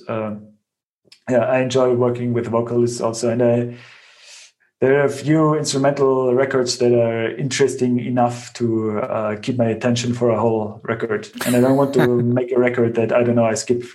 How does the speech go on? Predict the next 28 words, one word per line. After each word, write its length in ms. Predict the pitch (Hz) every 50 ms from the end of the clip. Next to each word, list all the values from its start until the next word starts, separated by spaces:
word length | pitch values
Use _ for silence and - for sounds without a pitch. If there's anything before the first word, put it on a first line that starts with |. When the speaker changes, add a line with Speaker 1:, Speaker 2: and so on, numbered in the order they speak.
| - -
Speaker 1:
uh, 60 | 120
ev-, 280 | 120 123 123 123 120 -
every, 240 | 120 120 123 120 117 113 - - - - - -
once 400 | 127 127 123 120 120 120 - -
skips 380 | - - - - 120 120 -
after 220 | 117 117 - - 107
three 180 | - 123 120
songs. 440 | 120 - 117 107 104 - - - - - - - - - - -
Speaker 2:
<laughs> 20 | -
Yeah. 480 | 156 139 - 160 135 - - 147 127 127 - _ _ - 151 143 - _ _ _ -
Speaker 1:
Yeah. 420 | 120 120 139 - 113 107 - - - _ _ - - 131 - - - - - - - - _ _ -
Speaker 2:
Yeah. 380 | 120 120 131 147 156 143 117 104 _ _ _ _ _ _ _ _ _ _ -
I 160 | - 135 139
mean, 180 | 135 127 127 127
you're 240 | 131 135 135 131 117
obviously 500 | 147 139 143 143 135 117 - 139 131 123
a 40 |
metal 320 | 123 127 127 127 - 135 123
musician, 520 | 123 120 120 123 139 131 - 131 120 123
and 200 | - - 120 120
you, 260 | 117 117 120 120 - -
you 200 | 110 131 123 104
already 540 | 123 127 120 117 117 123 117 117 117 107 - _ _ _ _ _ _ _ _ _ _
said, 400 | - - - 143 127 123 - -
like, 360 | - 90 104 104 98 - - - _ _ _ _ _ _ _ _ _ _ _ _ _ - - _ _ _
that 280 | - 120 120 113 - 123
metal 340 | 131 123 - - 123 120
is 220 | - 127 107 -